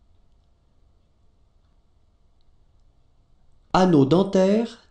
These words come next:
tétine, sucette. Pastille de produits de nettoyage pour appareil dentaire. Kit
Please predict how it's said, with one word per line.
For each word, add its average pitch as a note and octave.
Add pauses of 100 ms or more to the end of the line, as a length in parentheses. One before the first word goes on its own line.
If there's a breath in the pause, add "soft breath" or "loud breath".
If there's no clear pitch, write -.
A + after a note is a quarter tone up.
tétine, G3
sucette. - (2000)
Pastille G3+
de B2+
produits F#3
de B2+
nettoyage F3
pour B2+
appareil F#3+
dentaire. C#3 (1800)
Kit G#3+